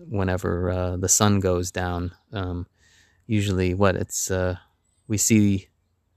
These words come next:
we see the reflection of the sun. So the sun,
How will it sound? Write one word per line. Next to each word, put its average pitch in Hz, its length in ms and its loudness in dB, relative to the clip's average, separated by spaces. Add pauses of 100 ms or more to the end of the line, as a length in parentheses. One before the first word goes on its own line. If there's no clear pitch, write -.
(380)
we 123 140 2
see 123 180 6
the 107 140 6
reflection 98 640 0
of 90 160 -4
the 90 80 -6
sun. 87 440 -4 (100)
So 90 380 -6
the 90 100 -6
sun, 101 720 2